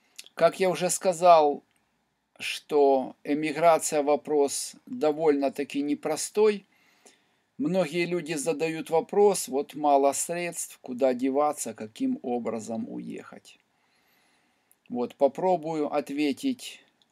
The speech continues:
на этот вопрос. Его задает немалое количество людей в личку.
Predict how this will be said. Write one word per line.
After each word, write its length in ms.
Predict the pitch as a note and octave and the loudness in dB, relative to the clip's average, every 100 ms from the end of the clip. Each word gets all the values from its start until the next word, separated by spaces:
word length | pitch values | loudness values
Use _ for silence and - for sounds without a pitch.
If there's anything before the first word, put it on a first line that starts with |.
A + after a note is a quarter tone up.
| _ - | _ -6
на 260 | C#3+ C#3 | 0 0
этот 260 | C3+ D3 - | 0 -2 -4
вопрос. 560 | D#3 D#3 G#3 G#3 - | -6 -2 0 0 -2
Его 220 | C3+ C3+ C#3+ | -6 -4 -4
задает 720 | C3+ B2+ C3 C3 A#2 - - _ _ _ _ | -4 -2 -2 -2 -4 -10 -20 _ _ _ _
немалое 520 | A#2+ C#3 C3+ A2 A2+ | -6 -4 -2 -2 -4
количество 560 | A2 B2 A#2+ A#2 - B2+ | -6 -8 -8 -10 -10 -8
людей 460 | C3 D3 E3 F#3+ C#3+ | -6 -6 -6 -8 -8
в 100 | C#3+ | -10
личку. 480 | F3 - - C3+ | -12 -12 -12 -14